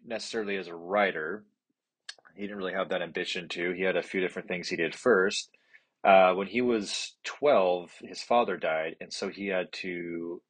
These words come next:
uh, find work. His mother was the head of household, and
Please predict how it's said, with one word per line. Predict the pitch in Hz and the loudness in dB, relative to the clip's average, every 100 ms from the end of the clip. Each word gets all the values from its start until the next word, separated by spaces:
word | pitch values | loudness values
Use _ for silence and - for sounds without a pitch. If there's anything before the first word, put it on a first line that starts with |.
| _ _ _ - | _ _ _ 0
uh, | 80 82 | 2 2
find | - 90 80 | 2 0 0
work. | 85 82 82 - - _ _ _ | 2 2 0 -12 -18 _ _ _
His | - 80 | -16 -4
mother | 90 82 85 | 0 2 2
was | 82 80 | -2 -4
the | - 82 | -2 0
head | 85 | 2
of | 85 | 4
household, | 110 135 - 98 104 | 6 6 6 2 2
and | 98 87 | -2 -12